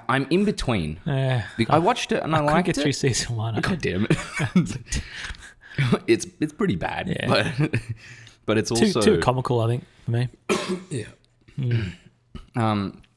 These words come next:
Speaker 1: oh shit. Okay, no, he's doing, he's doing a, um, an even bigger film. Not even, it's not a horror though.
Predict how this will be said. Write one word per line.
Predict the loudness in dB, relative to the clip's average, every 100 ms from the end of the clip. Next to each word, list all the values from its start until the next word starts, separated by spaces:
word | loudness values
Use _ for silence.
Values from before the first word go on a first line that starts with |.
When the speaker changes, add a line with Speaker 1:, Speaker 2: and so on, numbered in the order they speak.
| _ _ _ -4
Speaker 1:
oh | -4
shit. | -2 -4 -4 -10
Okay, | -6
no, | -4 -4
he's | -2 -2
doing, | 0 2 2 -2 -6 _ _ _ _ -6
he's | -4
doing | 0 0 2
a, | 0 -2
um, | -2 -2 -2 -6 -12 -20 _ _ _ _ _ _ _ _
an | -4
even | -2 -2 -4
bigger | -4 -4 -6
film. | -8 -8 -8 -4
Not | -2
even, | -2 -6
it's | -6
not | -4
a |
horror | -2 -2 -2 -4
though. | -8